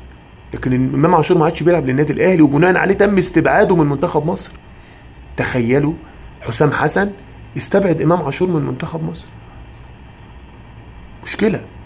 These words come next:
مشكلة كبيرة، مشكلة كبيرة فيها إمام عاشور.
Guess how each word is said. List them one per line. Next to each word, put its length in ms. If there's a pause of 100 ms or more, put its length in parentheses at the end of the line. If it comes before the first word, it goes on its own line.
(1500)
مشكلة 340
كبيرة، 600 (1300)
مشكلة 500
كبيرة 680 (1200)
فيها 280
إمام 220
عاشور. 360